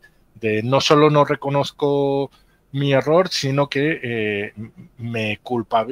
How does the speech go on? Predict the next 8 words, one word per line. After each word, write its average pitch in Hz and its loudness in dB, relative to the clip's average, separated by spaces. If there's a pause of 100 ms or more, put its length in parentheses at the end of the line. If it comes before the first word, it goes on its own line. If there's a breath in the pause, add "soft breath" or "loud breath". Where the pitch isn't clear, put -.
me, 113 -4
me 120 -4
victimizo 156 2
y, 135 -4 (440 loud breath)
y 127 -6
me 117 -4
señalo 123 2
como, 135 0